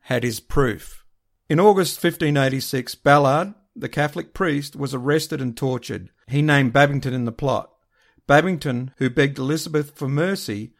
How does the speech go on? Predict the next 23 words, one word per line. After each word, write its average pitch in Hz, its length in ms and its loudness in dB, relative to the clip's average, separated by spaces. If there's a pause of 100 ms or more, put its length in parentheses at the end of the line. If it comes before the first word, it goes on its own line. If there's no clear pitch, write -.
(200)
was 127 180 -6
tried 147 460 0
and 135 180 -2
executed 135 580 -2
in 113 120 -4
fifteen 117 440 -4
eighty-six. 110 840 -8 (640)
Mary 185 320 8
was 143 200 0
tried 143 260 2
on 135 80 0
the 131 80 -6
basis 131 440 -4
of 117 120 -12
the 127 60 -10
forged 147 480 -4
evidence 127 580 -2
and 131 260 -4
executed 139 600 -4
in 113 160 -6
February 117 600 -6 (140)
fifteen 107 440 -6
eighty-seven. 101 880 -8